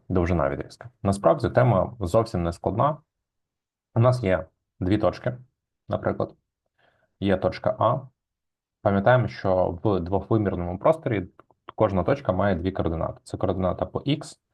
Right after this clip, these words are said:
будемо позначати ікс один, і координата ігрек один. Є. І є точка Б,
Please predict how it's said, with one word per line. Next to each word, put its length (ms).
будемо 260
позначати 540
ікс 260
один, 380
і 120
координата 640
ігрек 360
один. 220
Є. 300
І 100
є 120
точка 360
Б, 240